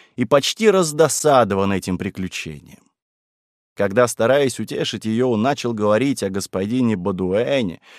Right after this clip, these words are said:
как о её бывшем любовнике, низкая измена которого заслуживала только забвения,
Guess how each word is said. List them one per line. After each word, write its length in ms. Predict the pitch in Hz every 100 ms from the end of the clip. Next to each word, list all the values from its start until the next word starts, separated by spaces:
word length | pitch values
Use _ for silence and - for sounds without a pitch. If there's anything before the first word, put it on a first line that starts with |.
| -
как 260 | - 120 131
о 20 |
её 280 | 127 123 131
бывшем 440 | 120 156 - 123
любовнике, 720 | 117 107 180 170 135 120 110 - - -
низкая 460 | 127 185 - 165 165
измена 540 | 147 190 220 185 123
которого 420 | 110 117 135 127
заслуживала 720 | 120 123 - 160 123 123 123 113
только 320 | 165 135 127
забвения, 920 | 107 107 90 123 190 175 127 107 85